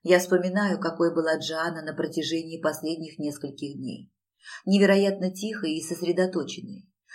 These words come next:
погружённой в себя. Она выглядела умиротворённой и почти счастливой, словно занималась любимым делом, пусть даже оно отняло у неё много времени.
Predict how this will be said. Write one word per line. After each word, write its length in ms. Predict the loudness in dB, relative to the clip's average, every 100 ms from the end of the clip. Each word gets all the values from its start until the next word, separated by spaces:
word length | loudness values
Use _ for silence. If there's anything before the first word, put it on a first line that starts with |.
| -6
погружённой 760 | 2 4 6 4 2 0 -2 -6
в 40 |
себя. 380 | -8 -8 -8 -10 -12 _ _ _ _ _ -2
Она 340 | 0 0 -2
выглядела 680 | -2 -2 -4 -6 -6 -8 -14 _ _ _ _
умиротворённой 1120 | 2 4 6 4 2 0 0 -2 -6 -12 -16 _ _ _ _
и 160 | -4 2
почти 400 | 2 2 -2 -4
счастливой, 760 | -4 -8 -10 -10 -8 -10 -14 _ _ _ _ -20 -16
словно 440 | 2 6 6 6
занималась 720 | 2 2 4 2 2 -4 -8 -2
любимым 560 | 2 2 2 0 0
делом, 520 | 0 -2 -2 -6 -12 -20 _ _ -20 _
пусть 320 | 0 0 -2 -4
даже 540 | 2 4 4 -2 -6 0
оно 520 | 0 0 -6 -8 -4
отняло 560 | 2 2 0 -4 -4 -4
у 100 | -6
неё 400 | -8 -8 -8 -8
много 340 | -8 -6 -4
времени. 540 | -2 -2 -2 -10 -14